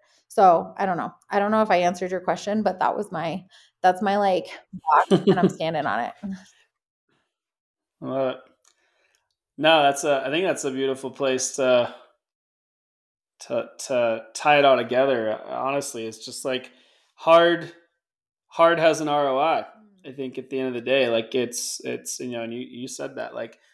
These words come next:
Speaker 2: hard, hard has a return, um, like, misery doesn't, you know? And if you're in a place where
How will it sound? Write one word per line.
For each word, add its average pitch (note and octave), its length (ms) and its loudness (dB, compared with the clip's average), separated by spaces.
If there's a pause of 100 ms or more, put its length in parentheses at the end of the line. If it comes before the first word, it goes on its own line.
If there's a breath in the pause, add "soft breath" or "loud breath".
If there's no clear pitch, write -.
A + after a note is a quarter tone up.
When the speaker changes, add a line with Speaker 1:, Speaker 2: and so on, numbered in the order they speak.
(140)
Speaker 2:
hard, D3+ 460 -2 (420)
hard E3+ 240 0
has E3+ 240 2
a E3+ 40 -2
return, D3 640 -6 (280)
um, B2 680 -6 (440)
like, B2+ 180 -6
misery C3 360 -2
doesn't, C#3 440 0 (340)
you B2+ 100 -10
know? A#2+ 160 -4
And B2 80 -4
if B2 120 -10
you're B2+ 160 -4
in C#3+ 80 0
a D3+ 60 0
place C#3 420 0
where B2+ 360 -2